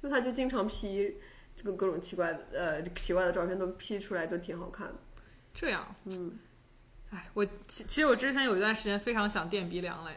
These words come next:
Speaker 2: 着。
Speaker 1: 可是你鼻子挺挺的，你侧过来给我看看。你，你要垫多高呀？我觉得现在已经很挺了呀。
Speaker 2: 嗯，就我还挺喜欢那种欧美的，也不是非常欧美，就是鼻头很翘的那种感觉的。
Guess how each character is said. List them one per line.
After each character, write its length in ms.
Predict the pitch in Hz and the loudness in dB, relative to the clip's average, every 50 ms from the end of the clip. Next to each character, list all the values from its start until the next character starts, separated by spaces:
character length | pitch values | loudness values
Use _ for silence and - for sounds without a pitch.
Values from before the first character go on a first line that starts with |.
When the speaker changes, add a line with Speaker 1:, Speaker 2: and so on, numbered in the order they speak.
| - | -12
Speaker 2:
着。 60 | - - - - - - - - - - - - - - - - | -14 -16 -16 -16 -20 -20 -20 -20 -20 -18 -16 -16 -16 -18 -16 -6
Speaker 1:
可 140 | - - 359 | -2 0 0
是 60 | 453 698 740 | 2 6 8
你 120 | 403 269 | 8 8
鼻 180 | 233 208 202 262 | 8 6 4 2
子 100 | 480 508 - - | 0 0 -4 -8
挺 180 | - - 185 | -2 2 4
挺 140 | - - - | 4 4 2
的， 80 | 143 156 | 0 -2
你 60 | 185 | -2
侧 120 | - 320 | -2 0
过 120 | 262 247 226 | 2 2 2
来 80 | 226 | 2
给 40 | 226 | 2
我 60 | 220 | 0
看 160 | 208 240 247 | -2 -4 -4
看。 100 | 233 220 226 - - - - - - - - - - - | -6 -6 -8 -12 -18 -20 -20 -20 -20 -20 -18 -14 -8 -2
你， 120 | 269 269 277 - | 0 0 0 2
你 60 | - 254 | 6 8
要 140 | 254 285 | 8 8
垫 240 | 285 - 359 339 294 | 8 8 8 8 8
多 260 | 269 214 175 175 196 | 8 8 8 8 8
高 260 | 240 240 208 185 185 190 | 10 10 12 12 12 10
呀？ 160 | 185 185 180 | 10 8 8
我 140 | 185 190 190 | 6 6 4
觉 80 | 196 | 4
得 80 | 240 320 | 2 6
现 100 | - 508 508 | 8 10 10
在 60 | 403 | 10
已 40 | 277 | 10
经 80 | 214 277 | 8 6
很 220 | - - 196 190 | 6 6 6 4
挺 280 | 240 233 - 262 196 - | 4 2 2 0 0 0
了 100 | - - | -2 -6
呀。 200 | - - 240 226 - | -4 0 0 2 2
Speaker 2:
嗯， 420 | 339 339 330 320 320 320 311 294 214 - - - - - - - - - | 2 2 2 2 0 0 -2 -4 -6 -10 -14 -18 -20 -20 -20 -20 -6 2
就 400 | - 392 392 370 339 302 - - - - - - - - - | 6 8 8 8 8 8 8 6 4 2 0 -4 -6 -6 -4
我 80 | - 269 | -2 2
还 160 | - 302 320 | 4 4 4
挺 200 | 311 - 320 349 | 4 4 2 4
喜 140 | 320 330 311 | 4 6 6
欢 220 | 269 269 240 240 | 8 8 6 6
那 120 | 262 277 | 4 2
种 160 | 277 262 - - | 2 2 0 2
欧 240 | - 254 277 294 294 | 4 2 2 4 2
美 280 | 285 285 269 240 202 170 | 2 2 2 2 2 2
的， 840 | 147 170 170 165 165 170 165 165 165 165 165 165 165 160 160 - - - - - - - | 0 0 0 0 0 0 -2 -4 -4 -4 -4 -6 -6 -6 -8 -10 -14 -18 -20 -20 -8 0
也 140 | - 247 240 | 4 6 8
不 80 | 220 254 | 8 8
是 100 | 269 349 | 6 6
非 160 | 339 370 392 | 8 10 10
常 200 | 339 320 285 240 | 10 10 10 8
欧 80 | 233 | 8
美， 120 | 233 226 202 | 6 4 2
就 80 | 220 | 2
是 160 | 285 277 330 - - - - - - - - - | 2 0 -2 -2 -4 -10 -18 -20 -20 -20 -10 -4
鼻 120 | - 233 277 | 0 0 2
头 140 | 262 277 302 | 4 4 4
很 180 | 269 254 175 | 4 2 -2
翘 300 | - - - - - 269 | -2 2 6 6 6 6
的 80 | 214 175 | 6 2
那 80 | 170 170 | -2 -4
种 140 | 170 165 170 | -4 -4 -2
感 180 | 175 135 - - | -4 -4 -6 -8
觉 80 | - - | -8 -8
的。 120 | - - | -10 -10